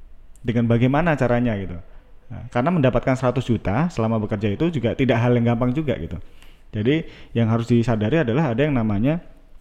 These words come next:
kalau teman-teman tidak memiliki literasi keuangan yang cukup, eh, eh, baik, ya hal yang bisa dilakukan adalah berhemat, ngirit gitu.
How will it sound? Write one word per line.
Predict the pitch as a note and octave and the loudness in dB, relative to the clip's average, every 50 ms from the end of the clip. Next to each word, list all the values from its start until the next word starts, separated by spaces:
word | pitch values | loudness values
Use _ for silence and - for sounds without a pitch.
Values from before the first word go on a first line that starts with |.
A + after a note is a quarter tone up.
| _ - - - | _ -18 -18 -4
kalau | - C3 C3 C3+ B2+ | 0 2 2 4 4
teman-teman | - C#3+ D3 D3+ C#3+ C#3+ C#3+ D3 D3 | 2 2 2 2 0 0 0 0 0
tidak | C#3+ C3+ A#2+ - - | 0 0 0 -2 0
memiliki | A#2 B2 B2 B2 A#2+ A#2+ A#2 - C3 | 0 0 0 2 2 0 0 0 0
literasi | B2 B2 - A2 A#2+ A2+ A2+ B2 | 0 0 2 2 -2 0 0 0
keuangan | A2+ A#2 A2 A2+ A2+ | 0 0 0 0 0
yang | A2+ A2 | -2 -4
cukup, | G#2 A2+ - A2+ C3 - | -4 -4 -6 -8 -8 -10
eh, | - G#2+ A2+ A2 G#2+ G#2+ G2+ G#2 C2+ B1+ - - - - | -12 -10 -8 -8 -6 -8 -8 -8 -10 -12 -14 -16 -20 -16
eh, | - - A2+ G#2+ G#2 | -14 -10 -8 -8 -6
baik, | G2 G#2 G2+ G#2 A2 C#3 E3+ - - - - - - - - | -4 -4 -2 2 2 2 2 0 -6 -16 -20 -20 -20 -20 -8
ya | - A2 A2 | -4 -2 -2
hal | G2+ G2 A#2+ A#2 A#2 | 0 2 2 4 4
yang | A#2 | 4
bisa | A2+ G#2+ A#2+ | 4 2 2
dilakukan | A2 G#2 G#2+ G#2 A2 D3 D#3 C3+ | 2 2 0 0 0 0 0 0
adalah | A2 G#2+ G#2 C3 D#3+ - - - - - - - _ - _ _ _ _ _ _ _ _ _ | 0 2 2 2 0 0 -4 -14 -20 -20 -20 -20 _ -20 _ _ _ _ _ _ _ _ _
berhemat, | - - A#2+ A#2 A2 C3 D3 E3 D#3+ B2+ - - - - - - - - - - - | -12 -6 -2 0 2 4 4 4 2 0 -2 -4 -14 -20 -20 -18 -16 -16 -16 -16 -6
ngirit | - C3+ C#3+ D3 C3+ C#3 - | 0 2 4 4 2 0 -2
gitu. | - G2+ F#2+ | -6 -10 -12